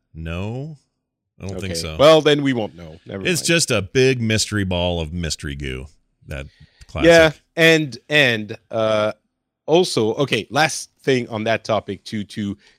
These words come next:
Speaker 2: kind of put what I said implied in perspective. It's not like back in Classic, uh, days, people, a lot of people actually went and did these raids. So it's entirely possible that a lot of people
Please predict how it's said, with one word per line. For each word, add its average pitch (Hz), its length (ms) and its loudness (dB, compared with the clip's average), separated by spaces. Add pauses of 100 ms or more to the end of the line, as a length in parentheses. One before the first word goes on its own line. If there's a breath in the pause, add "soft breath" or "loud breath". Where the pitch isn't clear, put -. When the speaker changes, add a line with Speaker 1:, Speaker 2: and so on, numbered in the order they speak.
Speaker 2:
kind 127 240 0
of 117 160 -4
put - 200 -4
what 113 140 0
I 104 300 0
said 110 420 -2
implied 107 500 -4
in 104 120 -10
perspective. 98 640 -8 (260 soft breath)
It's 131 180 -6
not 175 220 2
like 120 280 0
back 131 300 0
in 113 160 -6
Classic, 110 720 -4 (320)
uh, 101 440 -2 (160)
days, 95 460 -6 (260)
people, 135 500 0
a 131 60 2
lot 120 240 2
of 127 120 -4
people 139 260 -4
actually 131 360 -4
went 123 320 -4
and 117 160 -6
did 117 180 -6
these 117 300 -10
raids. 135 400 -4 (180 soft breath)
So - 140 -4
it's 120 160 -2
entirely 180 460 0
possible 107 440 -4
that 107 160 -4
a 107 40 -4
lot 117 260 -2
of 123 100 -6
people 113 500 -6